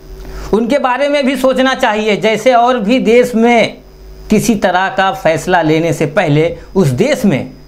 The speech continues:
रहने वाले जनता के बारे में सोचती है, आपने ऐसा क्यों नहीं सोचा? उन मजदूर, बेरोजगार, दिहाड़ी पे काम करने वाले लोगों के बारे में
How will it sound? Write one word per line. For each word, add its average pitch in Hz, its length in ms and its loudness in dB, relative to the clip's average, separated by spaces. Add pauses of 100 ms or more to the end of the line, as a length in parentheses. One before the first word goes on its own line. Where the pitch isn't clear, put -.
(120)
रहने 202 340 2
वाले 220 220 0
जनता 196 360 0
के 185 120 -4
बारे 165 280 0
में 180 260 -4 (280)
सोचती 147 380 0
है, 110 180 -6 (800)
आपने 165 400 -2
ऐसा 147 300 0
क्यों 185 200 -2
नहीं 156 220 0
सोचा? - 500 -6 (800)
उन 302 200 0
मजदूर, 262 460 0
बेरोजगार, 254 640 0
दिहाड़ी 226 440 0
पे 254 140 -2
काम 254 340 0
करने 240 280 0
वाले 220 400 2 (260)
लोगों 196 440 4
के 196 280 2
बारे 160 400 2
में 196 320 0